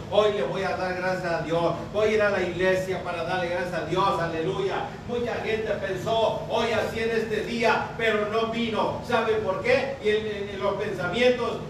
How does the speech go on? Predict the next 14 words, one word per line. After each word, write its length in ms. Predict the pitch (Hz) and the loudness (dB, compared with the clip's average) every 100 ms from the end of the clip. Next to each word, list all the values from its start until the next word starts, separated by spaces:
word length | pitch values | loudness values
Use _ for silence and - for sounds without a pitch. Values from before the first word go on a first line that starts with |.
| - | -4
ya 300 | 247 226 214 | 0 0 0
Dios 140 | 233 226 | -2 0
lo 180 | 214 185 | 0 -2
conocía, 760 | 185 165 - - - - - - | -4 -4 -2 2 2 2 -2 -6
que 160 | 196 | -4
son 300 | 165 226 247 - - - | -2 0 0 -2 -8 -6
vanidad, 580 | - 180 170 170 - - - - - - - - - - - - - - - - - - - | -4 -2 -2 -2 -2 -2 -4 -10 -12 -14 -16 -16 -14 -14 -14 -16 -16 -14 -14 -14 -14 -12 -2
que 140 | 226 | 0
son 260 | - 277 302 294 302 - - | 2 4 4 2 -6 -10 -6
mentira, 960 | 214 226 214 220 285 277 - - - - - - - - - - - | 0 2 0 -2 -2 2 0 0 -6 -10 -14 -14 -14 -14 -16 -12 -4
que 140 | 240 | 0
no 100 | 240 | 6
es 220 | 285 285 | 6 6
verdad, 580 | 254 - 247 247 240 - | 2 0 2 2 2 -4